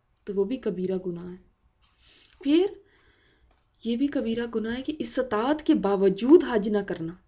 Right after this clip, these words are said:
देखिए, हज जो है ना, pillars of Islam में से है। अब आपके पास इस्तात है भी, इस्तात क्या चीज़ें ज़रूरी हैं हज के लिए? आपके पास ज़्यादा राह हो,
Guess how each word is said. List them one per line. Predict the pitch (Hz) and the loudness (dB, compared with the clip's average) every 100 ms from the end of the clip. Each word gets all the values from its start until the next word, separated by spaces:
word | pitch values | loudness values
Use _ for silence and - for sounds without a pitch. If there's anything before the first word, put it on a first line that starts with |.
| _ _ _ _ _ _ - | _ _ _ _ _ _ -8
देखिए, | 226 196 | -6 -4
हज | 202 214 233 233 | -6 -4 -4 -6
जो | 254 | -6
है | 269 | -6
ना, | 330 - | -4 -4
pillars | 254 320 277 | 2 2 0
of | 247 | -4
Islam | 226 214 196 202 | -4 -4 -4 0
में | 240 | -2
से | 208 202 | -2 -4
है। | 185 - _ _ - - - | -6 -10 _ _ -20 -20 -8
अब | 220 | 0
आपके | 240 247 302 | 0 0 -2
पास | 294 269 | -2 -4
इस्तात | 269 247 233 240 254 | -4 -6 -2 -2 -2
है | - 214 208 | -4 2 2
भी, | 226 214 - _ _ _ _ _ _ 240 | 2 -4 -10 _ _ _ _ _ _ -10
इस्तात | 233 262 262 269 277 - - - | -8 -6 -4 -4 -8 -18 -10 -2
क्या | 311 | -2
चीज़ें | 311 302 294 | 2 0 0
ज़रूरी | 262 226 220 214 | -2 -4 -4 -6
हैं | 214 | -6
हज | 202 - | -8 -10
के | 202 | -12
लिए? | 196 202 _ _ _ _ _ _ _ | -12 -18 _ _ _ _ _ _ _
आपके | 226 208 | -10 -8
पास | 226 233 | -6 -4
ज़्यादा | 208 196 226 | -2 0 0
राह | 214 208 | 0 -4
हो, | 233 208 220 | -4 -6 -6